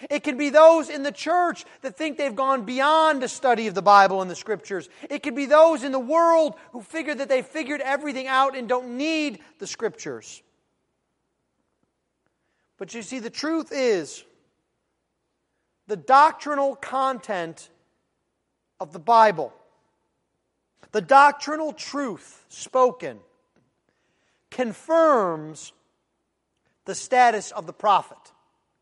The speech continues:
It is not the other way around. Just because someone claims to be a prophet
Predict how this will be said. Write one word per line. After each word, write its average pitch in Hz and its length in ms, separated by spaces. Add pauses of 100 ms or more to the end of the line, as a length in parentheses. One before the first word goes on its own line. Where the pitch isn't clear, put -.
(1500)
It 208 100
is 160 140
not 240 300
the 214 120
other 185 140
way 170 160
around. 147 360 (1600)
Just 269 280
because 277 240
someone 269 480
claims 254 460
to 220 80
be 214 120
a 196 60
prophet 233 520